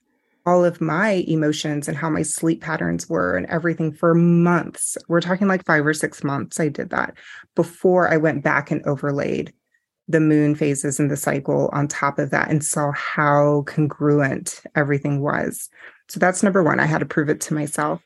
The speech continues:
But number two, it's also just, we are really affected by the energy that's around us. And so I would encourage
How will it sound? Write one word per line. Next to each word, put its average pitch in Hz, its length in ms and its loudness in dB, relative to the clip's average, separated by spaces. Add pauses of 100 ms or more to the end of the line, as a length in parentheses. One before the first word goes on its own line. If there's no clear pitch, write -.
But 175 140 0
number 175 260 2
two, 196 520 2
it's 170 200 -2
also 165 320 -2
just, - 480 -10 (720)
we - 420 0
are 185 240 4
really 180 340 4
affected 208 840 0
by 151 680 0
the 160 160 0
energy 151 380 -2
that's 143 260 -6
around 143 380 -8
us. 247 420 -6 (340)
And 170 180 4
so 165 400 0
I 202 240 2
would 185 420 2 (460)
encourage 160 1040 0